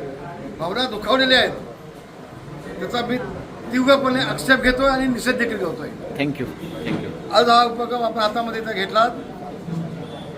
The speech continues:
Speaker 1: आपल्याला सगळ्यांना मी खूप खूप धन्यवाद देईन. या रक्तदान शिबिरामध्ये ज्या रक्तदात्यांनी, ज्यांनी, ज्यांनी सहभाग घेतला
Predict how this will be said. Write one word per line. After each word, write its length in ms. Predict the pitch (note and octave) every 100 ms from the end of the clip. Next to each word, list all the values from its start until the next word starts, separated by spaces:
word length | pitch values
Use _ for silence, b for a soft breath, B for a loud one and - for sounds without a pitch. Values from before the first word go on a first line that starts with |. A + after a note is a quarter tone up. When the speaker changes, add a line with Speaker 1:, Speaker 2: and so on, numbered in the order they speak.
| - -
Speaker 1:
आपल्याला 340 | - A#3+ B3 A#3
सगळ्यांना 320 | A3+ A#3 A#3+
मी 140 | A#3 A3+
खूप 180 | C4+ C4+
खूप 120 | B3+ A3+
धन्यवाद 380 | A3+ A3 G#3+
देईन. 200 | F#3 F3 E3+ - - G#3 - - - - - - F#3
या 160 | A#3
रक्तदान 460 | A3 - G#3+ B3+ C4
शिबिरामध्ये 520 | A3+ A#3 A#3 A3 G3 E3+ - - - - - - - D#4 - - -
ज्या 160 | A3+
रक्तदात्यांनी, 680 | A#3+ A#3 B3 A#3+ A#3 B3 C4+
ज्यांनी, 240 | B3 A#3+
ज्यांनी 200 | B3 B3
सहभाग 320 | - A3 B3+ F3
घेतला 320 | A3+ F#3